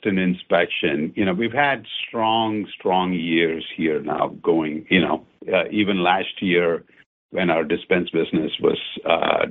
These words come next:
down a bit, you, you also found them to be doing fairly well. Um,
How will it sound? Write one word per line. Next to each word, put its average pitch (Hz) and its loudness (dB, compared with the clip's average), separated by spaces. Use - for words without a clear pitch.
down 101 2
a 98 0
bit, 87 0
you, 85 0
you 92 0
also 120 2
found 90 2
them 80 0
to - -2
be 73 -2
doing 76 0
fairly 82 4
well. 73 0
Um, 101 -2